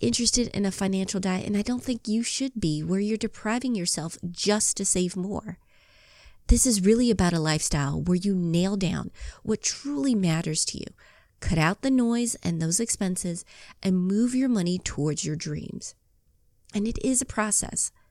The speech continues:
but it's something that can be done. But before you can pay off your debts, have an emergency fund, invest for your future, you have to save some money, right?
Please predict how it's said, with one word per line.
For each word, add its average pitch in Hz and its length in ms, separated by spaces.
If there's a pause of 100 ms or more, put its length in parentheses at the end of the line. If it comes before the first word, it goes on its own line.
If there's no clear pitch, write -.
(240)
but - 100
it's - 160
something 233 320
that 214 200
can 185 280
be 175 80
done. - 360 (1160)
But - 180
before 269 420
you 262 160
can 175 160
pay - 220
off 170 260
your 156 100
debts, - 400 (320)
have 208 360
an 196 60
emergency 160 580
fund, - 400
invest 202 560
for 214 80
your 190 160
future, 185 400 (340)
you - 80
have - 320
to 214 160
save 190 380
some 185 200
money, 180 280
right? 143 300